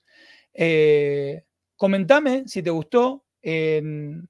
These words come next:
por chat, por Facebook, por Instagram. Si tenés mi WhatsApp, escribime. Aprovecho también para decirte, si querés tomar un turno para tomar sesiones individuales conmigo, once seis dos cero uno cuatro cinco dos nueve, once seis dos cero uno cuatro cinco dos nueve.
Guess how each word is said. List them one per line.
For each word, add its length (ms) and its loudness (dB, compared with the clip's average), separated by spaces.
por 160 -2
chat, 320 0
por 160 -2
Facebook, 560 -2
por 340 0
Instagram. 600 2
Si 160 -8
tenés 220 -6
mi 100 -6
WhatsApp, 360 -2
escribime. 680 -4
Aprovecho 500 -4
también 300 -8
para 140 -2
decirte, 560 -6
si 160 -14
querés 200 -4
tomar 200 -4
un 100 -6
turno 400 -4
para 200 -4
tomar 280 -4
sesiones 360 -10
individuales 320 -2
conmigo, 560 0
once 380 2
seis 180 -4
dos 140 -2
cero 200 0
uno 320 -4
cuatro 320 -4
cinco 280 -8
dos 120 -6
nueve, 420 -2
once 380 -2
seis 200 -4
dos 140 -2
cero 160 -6
uno 220 -6
cuatro 220 -6
cinco 240 -6
dos 100 0
nueve. 320 2